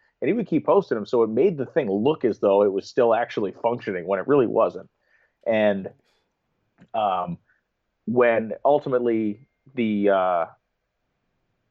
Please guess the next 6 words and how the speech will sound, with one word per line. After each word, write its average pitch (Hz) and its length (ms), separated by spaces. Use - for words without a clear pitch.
so 117 240
ultimately 123 540
the, 101 920
um, 90 460
the 117 120
site 120 400